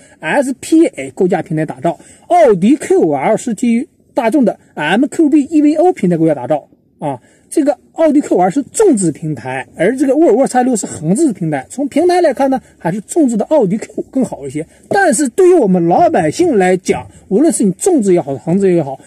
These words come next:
耐用、皮实耐造、毛病少，才对我们有利。我不管你是纵置、横置的，你天天出毛病，那绝对是不好使的。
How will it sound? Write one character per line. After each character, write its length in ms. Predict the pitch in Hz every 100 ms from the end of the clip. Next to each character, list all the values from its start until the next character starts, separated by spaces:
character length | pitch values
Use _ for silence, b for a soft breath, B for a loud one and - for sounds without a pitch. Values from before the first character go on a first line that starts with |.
| b b
耐 280 | 285 370 302
用、 280 | 285 381 240 _ _ _ _ _ _ _
皮 160 | - 247
实 120 | 370
耐 60 |
造、 140 | 320 320
毛 140 | 226
病 100 | 392
少， 260 | 415 - - b b b _
才 220 | - 190 - _ _ _
对 120 | -
我 60 | 202
们 120 | 170
有 140 | 180 123
利。 180 | 170 - b b
我 160 | 202 208
不 160 | 214 330
管 180 | 359
你 60 | 233
是 80 | 196
纵 240 | - 254
置、 100 | 190
横 260 | 180 - 147
置 120 | 208
的， 120 | 170 -
你 160 | 185
天 160 | 180 277
天 100 | 277
出 140 | -
毛 200 | 214 156
病， 160 | 202 214 - _ _ _ _ _
那 160 | 240 202
绝 140 | -
对 80 | 160 208
是 100 | 214
不 180 | -
好 220 | 196 160 165
使 160 | - -
的。 80 | 131